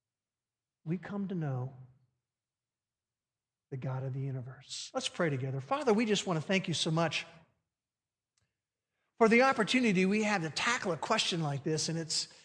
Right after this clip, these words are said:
it's a question that's on the minds of many in our culture today. But these aren't, these aren't our own thoughts. These are the very thoughts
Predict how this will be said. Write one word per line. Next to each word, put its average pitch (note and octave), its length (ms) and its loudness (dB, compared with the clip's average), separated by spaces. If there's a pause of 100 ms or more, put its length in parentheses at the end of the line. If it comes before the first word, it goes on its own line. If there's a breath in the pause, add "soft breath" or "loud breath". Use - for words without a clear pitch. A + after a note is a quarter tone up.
(560 loud breath)
it's F#3 140 -2
a G3 40 0
question B3+ 460 2
that's F3+ 180 0 (120)
on G#3+ 640 4 (540)
the F3 80 -2
minds F#3+ 580 4
of D3 140 -2
many F3+ 280 4
in E3 80 0
our D#3 140 -4
culture D#3+ 480 -2
today. B2+ 460 -8 (2000)
But F3+ 100 0
these D#4+ 260 6
aren't, A#3+ 260 4 (1500)
these D#4 160 6
aren't B3 180 6
our F#3+ 80 4
own F#3 220 4
thoughts. F#3+ 580 -2
These C4 240 -2
are G#3+ 40 -2
the F3 120 0
very A3+ 260 -2
thoughts G#3+ 640 -4